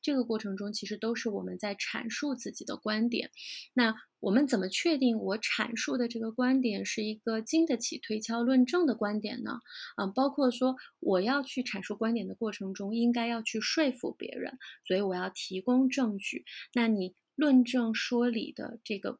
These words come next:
过程是不是以理服人？啊，这个背后其实都是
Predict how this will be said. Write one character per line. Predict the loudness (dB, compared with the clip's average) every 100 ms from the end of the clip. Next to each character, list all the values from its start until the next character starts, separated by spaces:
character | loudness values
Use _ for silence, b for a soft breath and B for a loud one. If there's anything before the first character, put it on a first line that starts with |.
| _
过 | 2 2
程 | 0 -6 -8 -8
是 | -2 0 0
不 | 0
是 | -2 -2
以 | -4 -2
理 | -2 -2 -4
服 | -8 -4
人？ | -2 -2 -4 -6 _
啊， | -6 -6 B -2
这 | 0
个 | 0
背 | 0 -4
后 | -2 -6
其 | -4 -2 0
实 | 0 -2 -6 B B 0
都 | 2 2
是 | 0